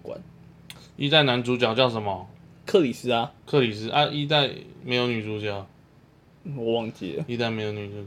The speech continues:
Speaker 2: 角。
Speaker 1: 我知道二代是里昂嘛。
Speaker 2: 里昂和克莱尔。
Speaker 1: 对，克莱尔。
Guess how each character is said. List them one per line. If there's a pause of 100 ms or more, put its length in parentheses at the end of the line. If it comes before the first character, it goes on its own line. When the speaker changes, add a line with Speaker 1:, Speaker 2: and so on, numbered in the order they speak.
Speaker 2:
角。
Speaker 1:
我
知
道
二
代
是
里
昂
嘛。 (640)
Speaker 2:
里
昂
和 (220)
克
莱
尔。 (140)
Speaker 1:
对，
克
莱
尔。